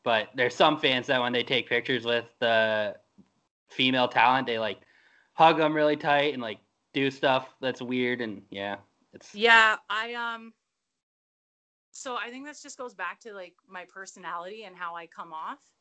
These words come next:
Speaker 1: Oh, yeah. <laughs>
Speaker 2: Fans don't really do that shit with me.
Speaker 1: Yeah.
Speaker 2: Like, <clears throat> but I also, like, like, if somebody did do that to me, I would call them out on it.
Speaker 1: Yeah.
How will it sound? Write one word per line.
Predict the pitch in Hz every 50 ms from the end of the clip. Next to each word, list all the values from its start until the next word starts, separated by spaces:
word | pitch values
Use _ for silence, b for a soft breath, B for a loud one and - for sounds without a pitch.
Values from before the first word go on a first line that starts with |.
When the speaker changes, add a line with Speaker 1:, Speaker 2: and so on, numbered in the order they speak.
| _ _ _ _ _ _ - -
Speaker 1:
Oh, | 117 131 135 107
yeah. | 107 127 110 113 - -
<laughs> | - - - - - 190 226 208 - -
Speaker 2:
Fans | 240 247 269 311 320
don't | - 403 392 330
really | 339 339 330 285 202
do | _ 180 202
that | 214 180 160 - -
shit | - - 165 -
with | 151 -
me. | - - - 156 _ _ _ _ _ _ _ _ _ _ -
Speaker 1:
Yeah. | 113 104 104 98 92 98 101 - _ - - - _ _ _ _ -
Speaker 2:
Like, | 196 208 202 196 196 190 - - - -
<clears throat> | 180 180 160 - - - - _ _ _ _ _ _ _ _ _ _ _ _ -
but | 233 233
I | 233 226
also, | 196 208 247 - 285 277
like, | 269 262 233 202 - _ _ _ _ _ _ _ _ _ _ _ _ _ _ _ _ _ _ _ _ _ _ _ _ _ _ _ _ _ _ _ _ _ _ _ _ _ _ _ _ _ _ _ _ _ _ _ _ _ _ _ _ _ _
like, | - 214 220 208
if | 190
somebody | - 269 269 285 277 220 170 _
did | - 185 190 185
do | 180 226 233
that | 240 240 240
to | - 247
me, | 233 233 240 240 226 - -
I | 160 175
would | 180 175
call | - 190 175 170
them | 175 160
out | 147 147 165 180
on | 190 202 208
it. | 226 247 254 - _ _ _ _ _ _ _ _ - -
Speaker 1:
Yeah. | 113 107 104 98 95